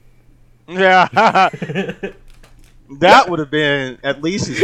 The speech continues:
Speaker 1: funny, as cool as what he actually did was.
Speaker 2: <laughs>
Speaker 1: Yeah, imagine just trying to do that. And, uh, fuck, I'm
Speaker 2: <laughs>
Speaker 1: trying to remember.
Speaker 2: Shit.
Speaker 1: Yeah. <laughs> I'm trying to remember where I saw it, but, um,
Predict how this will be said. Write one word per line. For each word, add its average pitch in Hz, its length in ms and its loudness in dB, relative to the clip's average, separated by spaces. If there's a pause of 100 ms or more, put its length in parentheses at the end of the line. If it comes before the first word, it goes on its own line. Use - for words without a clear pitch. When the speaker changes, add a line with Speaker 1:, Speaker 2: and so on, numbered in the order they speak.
Speaker 1:
funny, 139 400 -4
as 117 220 -8
cool 147 460 -6
as - 240 -14 (340)
what 160 220 -2
he 131 80 0
actually 135 420 -2
did 127 400 -12
was. 135 560 -8
Speaker 2:
<laughs> 403 1400 -2
Speaker 1:
Yeah, 170 300 0
imagine 175 480 -2
just 156 220 -10
trying 151 260 -6
to 143 60 -12
do 143 200 -12
that. 127 420 -4
And, - 160 -20
uh, 110 500 -6 (760)
fuck, 143 280 -4
I'm 127 100 -6
Speaker 2:
<laughs> - 100 -20
Speaker 1:
trying 185 180 -4
to 196 60 -6
remember. 160 400 -4
Speaker 2:
Shit. - 360 -14 (320)
Speaker 1:
Yeah. 147 600 0
<laughs> - 80 -20
I'm - 1500 -4
trying 247 220 -4
to 202 40 -6
remember 185 260 -8
where 160 180 -4
I 120 100 -6
saw 165 460 -4
it, 98 200 -8
but, 113 220 -6
um, 107 460 -8